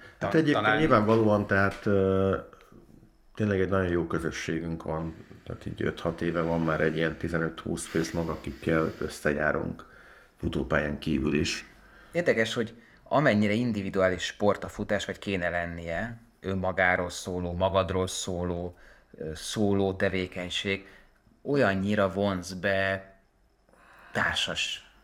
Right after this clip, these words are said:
Speaker 1: ö, aktivizmust. Elég csak arra gondolni, hogy kísérnek futókat
Speaker 2: Mhm.
Speaker 1: versenyen,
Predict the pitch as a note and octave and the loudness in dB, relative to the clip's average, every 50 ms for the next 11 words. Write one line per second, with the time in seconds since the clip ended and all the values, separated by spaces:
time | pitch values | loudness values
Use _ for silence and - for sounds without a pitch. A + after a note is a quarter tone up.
0 | _ - - C#2 C#2+ C#2 C2+ - - - - - - - - - - - - - | _ -16 -12 -10 -8 -8 -8 -10 -12 -14 -20 -20 -20 -20 -20 -20 -20 -20 -20 -20
1 | - - - - - - - - - - - - - F2+ E2+ D#2+ E2+ E2+ E2 F2+ | -20 -20 -20 -20 -20 -20 -14 -10 -10 -8 -8 -6 -2 -2 0 2 2 2 2 0
2 | E2+ F2 E2+ - - - - - _ _ _ _ _ - - - - - - - | 0 0 0 -2 -4 -4 -8 -16 _ _ _ _ _ -20 -20 -20 -20 -20 -20 -20
3 | _ _ - - - - - G1+ - G#2 F#2+ F2 D#2+ - F#2+ - F#2+ G2+ G2 G2 | _ _ -20 -14 -8 -6 -4 -2 0 0 0 0 0 -2 -2 2 4 4 4 2
4 | F2+ F#2 F2+ E2+ D#2+ D#2+ D#2+ - - G2+ - - G2+ G2+ F#2 F#2 F#2 F#2 - - | 0 -2 -2 -4 -4 -6 -8 -8 -6 -4 -2 0 0 0 0 2 0 -2 -4 -6
5 | - - - F#2 - - E2+ E2 - - F2+ F2 - - - _ - G2+ E2+ F2+ | -16 -12 -12 -12 -8 -8 -10 -8 -6 -4 -4 -4 -6 -8 -20 _ -16 -12 -8 -4
6 | A2 F#2 F#2 F2 - - F#2 F2 E2+ E2+ E2+ | -2 -2 -2 -2 -4 -6 -6 -6 -6 -6 -6